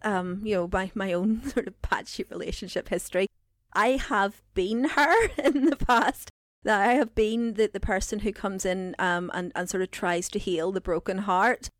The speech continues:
You know, all, all he needs to know is, is that he's, he's loved and he's worthy of love, and this other person who hu-, who hurt him has made him feel as though he's not worthy of love. Well, I will give him my love, and then he will,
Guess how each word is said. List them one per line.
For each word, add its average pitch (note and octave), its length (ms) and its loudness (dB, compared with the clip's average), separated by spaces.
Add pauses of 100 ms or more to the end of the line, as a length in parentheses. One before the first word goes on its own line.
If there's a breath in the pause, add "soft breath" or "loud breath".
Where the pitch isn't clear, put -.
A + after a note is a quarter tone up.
(120)
You A3 180 -2
know, E3+ 60 0
all, F3 180 2
all G#3 200 2
he G#3+ 160 -2
needs F#3+ 260 -4
to G#3 100 -2
know F3+ 260 0
is, F3+ 280 0
is F3 180 -2
that F3+ 200 -2
he's, - 260 -6
he's F#3 200 -4
loved F3 280 -2
and F#3 80 -10
he's F#3+ 180 -6
worthy E3+ 360 0
of E3 120 -6
love, E3+ 360 0
and F#3+ 100 -6
this F3+ 140 -2
other F3 160 -2
person F3 380 -6
who E3+ 180 -2
hu-, F#3 80 0 (160)
who E3+ 80 -4
hurt E3+ 260 -4
him F3 220 -2 (120)
has G3 400 -4
made E3+ 180 -4
him F3+ 120 -6
feel E3+ 240 -4
as E3+ 120 -6
though E3 180 -4
he's F3 400 -8
not E3 200 -2
worthy E3+ 300 -2
of D#3 140 -4
love. D#3 280 -2
Well, F3+ 140 2
I E3+ 140 2
will F#3+ 120 0
give E3+ 200 -4
him F3 140 -6
my D#3 220 -4
love, E3 220 -2
and E3+ 100 -6
then D#3+ 120 -4
he F3+ 100 -4
will, E3 220 -2